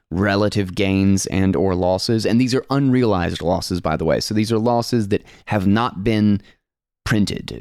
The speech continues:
Uh, they have not sold the assets that would mean this, this amount lost in money, but that it appears to be between two hundred and two hundred and fifty billion dollars in total.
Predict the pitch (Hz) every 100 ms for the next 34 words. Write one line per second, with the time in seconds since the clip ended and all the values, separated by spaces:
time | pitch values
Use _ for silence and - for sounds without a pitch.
0 | - 98 90 92 98 98 101 92 101 101
1 | 98 - - - - - - 123 120 117
2 | 101 104 - 98 95 - 90 82 - 92
3 | - 92 90 85 - - _ _ - 98
4 | 107 127 131 107 101 90 - - 95 107
5 | - - 95 98 - 117 113 104 101 95
6 | - - 95 92 87 - - 98 95 98
7 | 92 - - - _ _ _ - _ -
8 | 90 113 113 117 107 101 - 180 - 131
9 | 135 123 - 113 101 - 135 131 135 131
10 | 131 131 120 - - 87 - 131 120 131
11 | 131 104 98 - 131 131 - 120 104 113
12 | - 110 131 127 123 113 92 98 117 131
13 | 117 - 95 - 87 127 160